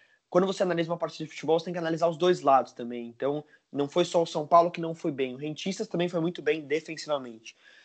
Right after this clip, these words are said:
É... mas mesmo assim, o São Paulo só, só concedeu uma chance ao Rentistas, né? Que foi o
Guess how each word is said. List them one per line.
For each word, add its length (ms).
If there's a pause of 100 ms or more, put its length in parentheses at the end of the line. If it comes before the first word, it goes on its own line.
(200)
É... 600
mas 260
mesmo 260
assim, 380
o 160
São 180
Paulo 200
só, 100
só 200
concedeu 680
uma 180
chance 400
ao 60
Rentistas, 560
né? 180 (340)
Que 140
foi 340
o 800